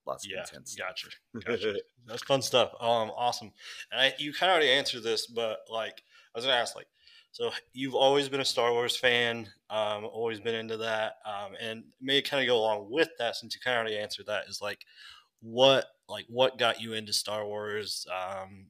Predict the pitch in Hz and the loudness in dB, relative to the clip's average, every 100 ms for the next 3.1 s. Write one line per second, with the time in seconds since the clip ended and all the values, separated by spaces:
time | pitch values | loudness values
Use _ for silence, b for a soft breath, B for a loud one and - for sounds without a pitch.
0 | 104 98 - - 156 147 135 107 101 92 | -6 -6 -4 -2 2 2 4 4 2 -4
1 | B B - 110 107 110 110 98 98 104 | B B -4 -2 0 0 2 -2 -6 -6
2 | 104 - 104 104 - 107 98 104 90 101 | -6 -8 -14 -8 -6 -6 -10 -8 -10 -14